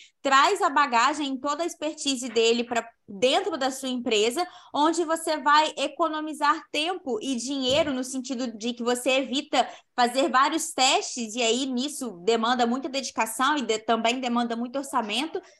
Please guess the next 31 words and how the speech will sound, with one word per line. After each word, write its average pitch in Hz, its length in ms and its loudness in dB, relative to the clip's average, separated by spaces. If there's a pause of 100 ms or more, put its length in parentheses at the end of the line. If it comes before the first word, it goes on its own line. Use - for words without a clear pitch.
(120)
é, 262 300 6
pra 302 360 2
poder, 339 600 0
é, 285 300 0
já 320 240 4
ir 370 180 0
direto 330 440 -4
ao 311 160 -2
ponto 302 500 -4
e 339 120 -4
conseguir 330 480 -6
ter 302 180 -4
o 330 40 0
resultado 285 520 2
mais 294 240 -2
rápido. 208 400 0 (220)
Então, 254 460 -2
hoje, 262 440 2
tanto 359 260 -2
do 359 100 -6
ponto 339 280 -2
de 285 120 -6
vista 277 240 -6
do 254 140 -6
marketing, 247 600 0
que 233 180 -4
é 220 60 2
o 240 60 0
nosso 247 300 -2
foco 240 220 2
aqui, 233 300 -2